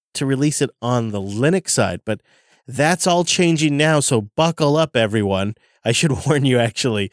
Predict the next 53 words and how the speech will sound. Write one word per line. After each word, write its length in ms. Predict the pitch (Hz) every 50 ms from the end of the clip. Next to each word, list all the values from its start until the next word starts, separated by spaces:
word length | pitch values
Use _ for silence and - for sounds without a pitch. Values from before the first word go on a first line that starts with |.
| - - - - _
it 100 | - 123
is 160 | 139 139 110
very 440 | 127 120 104 127 123 123 135 135 127
early 340 | 76 101 123 127 117 113 110
days. 320 | 98 117 107 113 135 131
We 100 | - 120
gave 260 | 107 104 117 113 107 101
it 80 | 104
a 60 | 104
go 220 | 95 - 110 104 107
here 340 | 101 - 117 104 98 101 -
on 240 | - 101 104 101
the 80 | 90 -
show. 360 | - - - 139 156 196 208 - _ _ _ _ _
Had 160 | - 131 139
to 60 | 147
make 180 | 151 147 - -
a 40 | 123
few 180 | - 151 147
tweaks 340 | 139 - 156 151 151 147 -
just 160 | - 139 -
to 60 | -
get 180 | 120 110 127 120
it 40 | 120
even 280 | 120 113 110 104 101
running 440 | 104 110 120 127 131 127 120 113 107
on 320 | - - 95 110 113 107 104
my 180 | 101 95 98
system 540 | 98 - - 131 123 - - 95 90 98 107 _ _ _ _ _ _ _ -
and 160 | - 98 101
go 120 | 117 123 123
through 160 | - - 120
an 60 | 113
entire 400 | 101 101 - - 139 135 123 107
process 440 | 104 - - 104 101 - - 101 -
of 80 | 110 98
installing 400 | 98 - - 117 101 92 90 82
dependencies, 680 | - - 151 147 147 143 143 135 - 139 131 127 131
changing 400 | - - 113 101 95 101 92 87
groups, 300 | 95 123 156 160 165 -
and 80 | - 190
all 120 | 202 254
that 120 | 269 247 -
kind 140 | - 147 120
of 60 | 117
stuff. 300 | - - - 92 - - -
But 100 | 139 117
once 320 | 120 151 175 208 202 -
you've 220 | 208 190 143 113
done 240 | - 139 147 160 160
all 200 | 139 107 98 98
of 140 | 95 92 92
it, 220 | 92 98 143 156